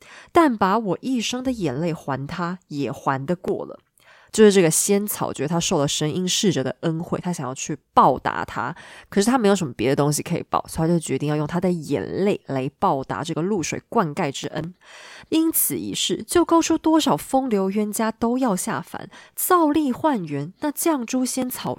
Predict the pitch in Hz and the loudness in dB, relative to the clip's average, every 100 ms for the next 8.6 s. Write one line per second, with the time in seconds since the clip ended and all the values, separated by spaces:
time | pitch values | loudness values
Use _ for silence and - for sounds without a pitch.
0 | - 135 156 214 175 - - 87 - 90 | -6 -6 -4 -2 -2 -4 -8 -10 -10 -12
1 | 135 _ _ _ - - - - 262 247 | -14 _ _ _ -20 -18 -6 -2 -2 -2
2 | 233 - - _ - - 269 - - 156 | -4 -4 -8 _ -2 2 4 2 -2 -4
3 | 190 - 302 190 143 165 165 180 - 156 | -6 -2 0 0 -2 0 0 0 -2 -2
4 | - - - - _ - 139 147 143 151 | -2 -4 -6 -10 _ -8 -8 -4 -2 -2
5 | 175 233 226 214 - 160 160 165 151 160 | 2 2 4 2 0 -4 -4 -4 -2 -2
6 | 127 - - 165 190 175 - _ - - | -2 -2 -4 0 2 2 -2 _ -20 -20
7 | - - 247 247 277 - - 370 311 294 | -14 2 6 8 6 2 2 6 6 6
8 | 285 - 233 233 226 233 | 2 2 -2 -2 -4 -4